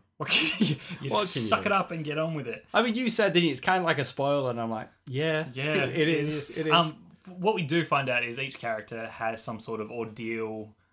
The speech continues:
Speaker 1: um, happen to 'em in the past. Uh, they're basically sole survivors of different tragedies and stuff. With Zoe's character, it was a plane crash she was in,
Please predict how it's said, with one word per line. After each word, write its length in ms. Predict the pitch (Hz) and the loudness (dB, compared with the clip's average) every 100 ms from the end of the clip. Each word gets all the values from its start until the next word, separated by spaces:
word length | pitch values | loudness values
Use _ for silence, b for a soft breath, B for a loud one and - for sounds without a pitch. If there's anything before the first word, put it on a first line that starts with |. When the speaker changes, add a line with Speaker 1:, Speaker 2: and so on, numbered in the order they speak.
| _ _ 117 | _ _ -12
Speaker 1:
um, 600 | 104 101 98 101 101 107 _ _ _ _ | -10 -8 -10 -12 -16 -20 _ _ _ _
happen 280 | - 120 117 | -2 -2 -2
to 140 | - 110 | -10 -8
'em 100 | 110 | -8
in 80 | |
the 60 | 107 | -10
past. 560 | - - 113 113 110 - b b b | -8 0 0 0 -4 -14 b b b
Uh, 60 | 120 | -10
they're 140 | 120 | -8
basically 920 | 117 113 107 107 - 113 113 113 117 _ _ _ _ _ - | -4 -4 -4 -12 -12 -12 -12 -14 -18 _ _ _ _ _ -12
sole 260 | - 117 | -8 -8
survivors 520 | - 110 104 104 107 | -8 -8 -8 -8 -10
of 280 | 104 107 107 - _ _ _ _ - | -12 -12 -14 -20 _ _ _ _ -20
different 280 | - 107 107 | -18 -16 -6
tragedies 480 | 110 107 113 110 | -4 -4 -6 -8
and 100 | 117 | -8
stuff. 260 | 113 110 107 | -8 -8 -6
With 200 | 135 135 | -4 -4
Zoe's 340 | 120 135 131 - | 2 2 2 0
character, 480 | 123 120 110 113 113 | 0 -2 -2 -4 -4
it 20 | |
was 100 | 113 | -6
a 40 | |
plane 320 | 120 135 139 135 | -4 -2 0 0
crash 260 | 131 117 | -2 -4
she 80 | 131 | -6
was 220 | 117 117 | -8 -6
in, 320 | 117 117 117 | -6 -8 -10